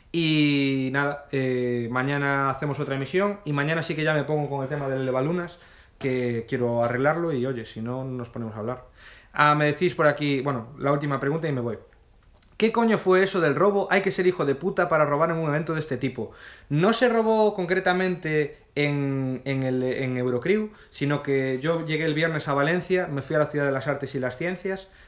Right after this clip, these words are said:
que es un sitio súper transitado, con una calle súper transitada, aparqué el coche bien y cuando llegué tenía la ventanilla rota y me habían robado una maleta que tenía con el portátil, dos cámaras y el ratón y el disco duro. Y la verdad que es un palo de la leche, porque acabo de,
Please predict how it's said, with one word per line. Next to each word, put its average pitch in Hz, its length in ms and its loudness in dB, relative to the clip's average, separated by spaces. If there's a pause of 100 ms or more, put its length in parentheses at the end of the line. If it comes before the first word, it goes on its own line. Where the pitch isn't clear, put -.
(120)
que 117 260 -2
es - 260 -8
un 147 100 0
sitio 139 340 -6
súper 147 320 -4
transitado, 135 640 0
con 147 140 -2
una 156 160 -2
calle 156 220 -2
súper 151 340 -2
transitada, 151 720 0 (220)
aparqué 151 300 2
el 175 60 4
coche 180 240 2
bien 247 360 2 (240)
y 143 100 0
cuando 139 240 0
llegué 143 220 2
tenía 160 260 -2
la 135 80 2
ventanilla 143 400 -2
rota 196 240 0
y 180 60 -2
me 160 80 0
habían 147 200 -2
robado 135 480 0 (300)
una 143 140 0
maleta 143 320 0
que 135 80 -4
tenía 135 280 -2
con 127 120 -4
el 123 80 -4
portátil, 170 440 -2
dos 135 140 -6
cámaras 185 540 -4
y 123 320 -2
el 117 100 -4
ratón 151 340 -6 (340)
y 135 100 -2
el 127 40 0
disco 135 220 -4
duro. 120 260 -2 (480)
Y 131 300 0
la 123 140 0
verdad 135 260 -2
que 147 80 -2
es 143 160 -6
un 127 100 -4
palo 127 240 0
de 120 80 0
la 123 80 0
leche, 151 280 -4
porque 110 200 -8
acabo 131 380 0
de, 127 460 -2